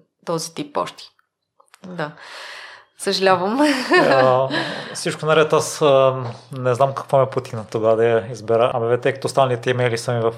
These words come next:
Speaker 2: а, Gmail.
Speaker 1: Ами да, Gmail е по-надежден, дори самия факт, че, а, в, а, всички университети работим с,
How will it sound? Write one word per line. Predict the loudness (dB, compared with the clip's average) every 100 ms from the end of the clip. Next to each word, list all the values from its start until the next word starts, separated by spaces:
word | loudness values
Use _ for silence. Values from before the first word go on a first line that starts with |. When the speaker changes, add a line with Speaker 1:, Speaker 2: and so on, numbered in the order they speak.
| 0
Speaker 2:
а, |
Gmail. | 0 0 -2 -2 -2 -2 -6 -14 -2
Speaker 1:
Ами | -2 0 0
да, | 4 4
Gmail | 0 -2 0 2 0
е | 0
по-надежден, | 0 2 2 -2 -4 -2 -4 -6 -8
дори | -6 -8
самия | -8 -8 -8
факт, | -8 -8 -6
че, | -8 -8 -12 -16 -18 -10
а, | -6 -4
в, | -6 -10 -4
а, | -2 -2
всички | -2 -8 -6 -6
университети | -6 -8 -8 -8 -8
работим | -4 -4 -4 -10
с, | -10